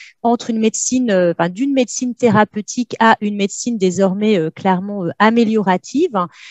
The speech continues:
Et si la distinction, euh, initiale entre le normal et le pathologique, hein, qui avait notamment, euh, été développée par Canguilhem, était à l'origine un critère, euh, efficace permettant de déterminer, hein, ce qui relève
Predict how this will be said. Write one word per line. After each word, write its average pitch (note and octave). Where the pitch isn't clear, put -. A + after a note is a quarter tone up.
Et G3+
si -
la B3+
distinction, B3+
euh, F#3
initiale A#3
entre G3
le G3
normal A3
et F#3
le F#3
pathologique, G#3+
hein, G3+
qui -
avait F#3+
notamment, G#3+
euh, F3
été G#3
développée G#3+
par F#3
Canguilhem, A3+
était -
à F#3
l'origine A3+
un G3+
critère, G#3+
euh, F3
efficace -
permettant G#3+
de G3+
déterminer, A#3
hein, B3+
ce -
qui -
relève G3+